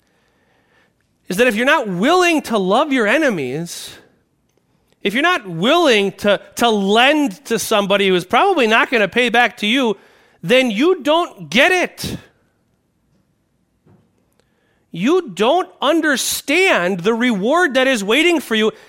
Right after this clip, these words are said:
More than that, you have written off God's grace.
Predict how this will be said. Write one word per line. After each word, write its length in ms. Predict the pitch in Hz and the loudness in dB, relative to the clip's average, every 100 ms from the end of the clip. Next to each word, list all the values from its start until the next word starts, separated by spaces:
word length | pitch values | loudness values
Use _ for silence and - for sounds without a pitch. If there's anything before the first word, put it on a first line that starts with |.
| _ | _
More 300 | 160 214 370 | -2 0 2
than 220 | 349 226 | 2 0
that, 360 | 165 151 220 - _ _ | 0 0 0 -4 _ _
you 160 | 185 285 | -2 0
have 300 | 302 320 185 | 0 0 -2
written 500 | 175 233 359 320 285 | 0 0 0 -2 -2
off 420 | 208 302 330 - | 0 0 0 -2
God's 380 | 247 294 320 175 | -2 0 -2 -6
grace. 760 | 156 214 381 302 - - - | -2 0 0 -2 -6 -8 -10